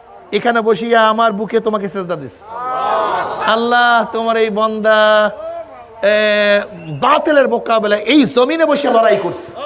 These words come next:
তোমার সবাই জান্নাতীরা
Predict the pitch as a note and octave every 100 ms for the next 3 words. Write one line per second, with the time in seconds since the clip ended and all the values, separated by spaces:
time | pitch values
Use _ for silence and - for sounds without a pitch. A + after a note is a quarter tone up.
0 | D#4 - - - D4 - - - F4 F4
1 | F4+ F4 F4 B3 C4 - B3+ B3 G#3+ E3+
2 | F3 A3 A#3+ B3 A#3 F#3